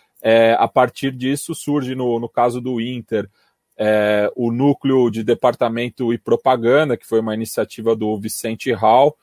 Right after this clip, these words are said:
que também era rei momo do, do carnaval, é, de Porto Alegre. Você tem a charanga rubro-negra,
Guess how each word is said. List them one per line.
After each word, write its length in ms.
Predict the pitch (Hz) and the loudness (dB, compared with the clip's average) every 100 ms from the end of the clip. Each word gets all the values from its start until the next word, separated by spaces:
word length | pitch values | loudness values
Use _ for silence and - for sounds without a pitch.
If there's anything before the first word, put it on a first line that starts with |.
| _ _ _ | _ _ _
que 180 | - 101 | -8 0
também 380 | 123 113 127 | 0 2 2
era 340 | 131 127 117 110 | 4 4 6 4
rei 240 | 98 127 123 | 2 -2 0
momo 420 | 113 139 135 117 | 2 2 0 -2
do, 260 | 107 104 | -4 -4
do 140 | 104 107 | -6 -6
carnaval, 880 | 120 117 113 104 110 113 110 101 104 _ _ - | -2 -2 -2 0 2 4 4 2 -2 _ _ -6
é, 240 | 101 101 | 0 0
de 140 | 101 113 | -2 -2
Porto 320 | 123 117 127 | 0 0 2
Alegre. 680 | 113 110 131 143 143 143 143 _ _ - | 2 2 2 0 -2 -6 -8 _ _ -6
Você 320 | 113 - 127 | -4 0 -2
tem 260 | - 131 131 | -2 -2 0
a 120 | 127 | 0
charanga 580 | - 123 120 143 143 127 | 2 0 2 0 2 2
rubro-negra, 1080 | 113 123 127 110 113 139 151 143 143 135 | 0 -4 -4 -4 -2 0 0 0 -2 -2